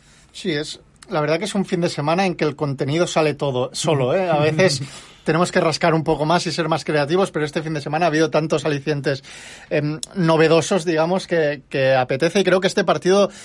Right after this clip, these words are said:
Speaker 1: eh, tuvo mucho, además de todo lo que dices, el debut de Thiago Alcántara en la
Speaker 2: Ujú.
Speaker 1: segunda mitad, jugando como mediocentro, que
Speaker 2: Ujú.
Speaker 1: ahora lo comentaremos, pero realmente yo es donde me lo imaginaba por la fisonomía de equipo de,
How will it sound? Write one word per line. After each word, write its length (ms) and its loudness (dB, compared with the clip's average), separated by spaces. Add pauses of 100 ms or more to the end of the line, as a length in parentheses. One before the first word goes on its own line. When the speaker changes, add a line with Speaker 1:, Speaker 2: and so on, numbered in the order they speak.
(280)
Speaker 1:
eh, 320 2
tuvo 220 4
mucho, 280 2
además 280 2
de 80 2
todo 160 2
lo 80 2
que 100 -2
dices, 600 -2
el 480 0
debut 260 0
de 140 2
Thiago 260 4
Alcántara 480 0
en 80 0
la 60 2
Speaker 2:
Ujú. 80 -4
Speaker 1:
segunda 580 2
mitad, 240 0
jugando 320 2
como 220 2
mediocentro, 580 -2
que 200 0
Speaker 2:
Ujú. 80 -10 (340)
Speaker 1:
ahora 260 4
lo 80 4
comentaremos, 640 0
pero 180 0
realmente 480 2
yo 140 4
es 100 0
donde 280 0
me 120 0
lo 140 2
imaginaba 580 2
por 240 -4
la 240 0
fisonomía 680 -4
de 60 0
equipo 320 -4
de, 200 0